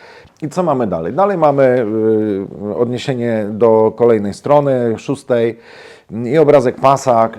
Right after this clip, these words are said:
który standardowo wyposażony jest, e, karabin, oczywiście z numerem,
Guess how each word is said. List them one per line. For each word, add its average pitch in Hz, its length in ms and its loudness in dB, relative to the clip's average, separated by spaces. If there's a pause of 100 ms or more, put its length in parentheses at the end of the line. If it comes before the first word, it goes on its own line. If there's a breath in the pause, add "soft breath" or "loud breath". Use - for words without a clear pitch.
(100)
który 101 640 -4
standardowo 95 600 -8
wyposażony 92 760 -8
jest, 80 520 -12 (1160)
e, - 20 -20
karabin, 120 400 2
oczywiście 120 640 -2
z 82 60 -12
numerem, 82 480 -10